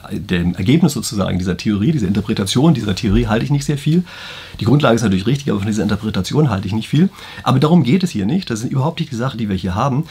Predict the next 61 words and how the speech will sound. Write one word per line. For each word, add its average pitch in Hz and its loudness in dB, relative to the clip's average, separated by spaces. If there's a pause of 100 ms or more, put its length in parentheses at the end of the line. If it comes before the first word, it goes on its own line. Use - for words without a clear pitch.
(200)
sondern 143 4
es 127 -6
ist 110 -4
jetzt 156 0
ganz 143 -2
einfach 139 -2
interessant 120 -4
zu 117 -4
sehen, 113 0
wie 131 -4
verhalten 123 2
sich 131 0
denn 117 -2
eigentlich 104 -2
die - -8
Anhänger 107 0
dieser 95 0
Theorie. 87 -2 (580)
So, 147 6
und 147 6
da 135 6
gucken 208 6
wir 180 6
uns 156 4
das 143 0
Ganze 139 2
mal 98 2
an. 175 4 (440)
Also, 113 4
es 104 -2
steigen 156 4
auch 156 0 (160)
sehr 117 2
viele, 233 2
und 139 -4
zwar 117 -4
die 104 0
Mehrheit, 170 2
gleich 131 0
in 160 6
Runde 151 4
null 147 4
aus. 113 0
Also 98 -4
das 101 -6
heißt, 117 -6
die 127 -6
steigen 113 -4
gar 113 -4
nicht 113 -6
erst - -10
ein. 101 -4 (1080)
Es 151 2
sind 208 8
aber 180 6
bedeutend 151 2
weniger 143 0
als 135 -2
über 165 2
alle 170 4
hinweg. 95 -4